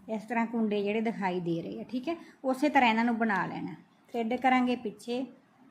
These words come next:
ਸਿੱਧਾ ਕੁੰਡਾ ਸਿੱਧਾ ਬਣਾਵਾਂਗੇ, ਉਲਟਾ ਦਿਖਾਈ ਦੇ ਰਿਹਾ, ਉਲਟਾ ਬਣਾਵਾਂਗੇ।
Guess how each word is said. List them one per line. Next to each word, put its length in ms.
ਸਿੱਧਾ 320
ਕੁੰਡਾ 380
ਸਿੱਧਾ 380
ਬਣਾਵਾਂਗੇ, 800
ਉਲਟਾ 540
ਦਿਖਾਈ 420
ਦੇ 260
ਰਿਹਾ, 200
ਉਲਟਾ 360
ਬਣਾਵਾਂਗੇ। 680